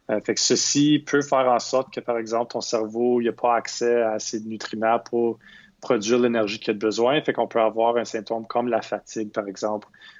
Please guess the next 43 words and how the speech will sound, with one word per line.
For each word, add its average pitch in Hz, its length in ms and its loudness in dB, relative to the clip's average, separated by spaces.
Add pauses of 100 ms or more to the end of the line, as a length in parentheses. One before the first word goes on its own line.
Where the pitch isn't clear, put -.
ou 123 80 0
des 117 140 6
maux 110 200 2
de 101 60 -12
tête 113 280 0
quand 117 140 -4
ça 110 140 -2
vient 110 180 -2
à 110 60 -2
des 107 140 -2
tâches 110 360 -2
de - 80 -4
concentration, 110 920 -2
des 104 120 -4
tâches - 340 -2
physiques, 120 440 -4 (640)
euh, 101 400 0
qui, 110 340 -4
qui - 160 -2
vont 107 160 2
persister. - 760 -4 (1120)
Euh, 101 180 -2 (100)
t'as 131 120 2
aussi, 147 520 4 (400)
euh, 117 200 4
des 117 120 4
changements 131 460 2
au 135 40 0
niveau 131 280 -2
hormonaux 131 540 -2
qui - 120 -16
peuvent 123 160 -2
avoir 117 280 0
lieu, 123 240 -2
comme 127 160 -2
la 113 120 0
glande 117 300 0
pituitaire 117 540 0
est 113 120 2
très - 180 -4
susceptible - 580 -4
aux 107 40 -2
blessures. 139 580 2